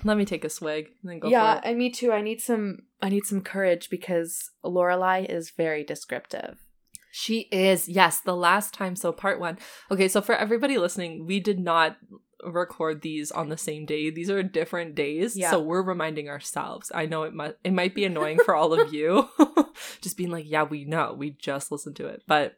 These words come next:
Speaker 1: we're reminding ourselves where we've come from. <laughs>
Speaker 2: Yeah,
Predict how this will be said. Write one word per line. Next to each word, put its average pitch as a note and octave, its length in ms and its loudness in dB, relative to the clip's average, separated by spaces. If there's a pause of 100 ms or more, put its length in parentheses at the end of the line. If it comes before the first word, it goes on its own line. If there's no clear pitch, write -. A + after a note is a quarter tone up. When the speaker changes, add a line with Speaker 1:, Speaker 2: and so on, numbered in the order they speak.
(100)
Speaker 1:
we're F#3+ 220 2
reminding G#3 520 2
ourselves E3+ 440 0
where D3+ 220 -6
we've C#3+ 200 -10
come - 260 -10
from. G#3+ 360 -10
<laughs> - 100 -16
Speaker 2:
Yeah, G3 220 6